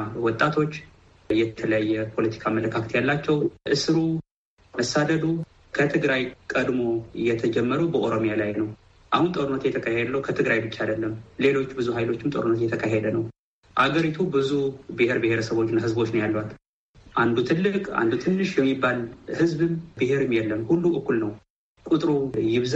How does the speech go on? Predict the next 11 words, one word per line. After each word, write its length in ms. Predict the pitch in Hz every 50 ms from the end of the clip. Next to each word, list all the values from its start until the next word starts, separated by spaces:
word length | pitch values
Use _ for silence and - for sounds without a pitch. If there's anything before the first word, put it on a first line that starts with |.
| 156 151 -
አይብዛ 320 | - 117 120 117 117 117 123 117 113 113 113 - - -
ጥያቄ 280 | - 151 139 135 135 139
ውስጥ 160 | 135 123 -
የሚገባም 400 | - 127 120 117 117 117 120 117
አይደለም። 340 | 113 107 110 107 110 107 107 - - _ - - - _ _ -
ሌላው 380 | - 127 151 160 175 202 214 214 190
የ-፣ 400 | 147 131 120 120 113 113 113 110 113 - - - _ - - - - - - -
የአብይ 360 | 123 135 135 143 147 156 165
መንግስት 340 | 165 175 170 170 165 - -
ለብሔራዊ 440 | - 139 139 143 139 151 156 151 156 151
ጥቅሙ 300 | - 165 165 - 160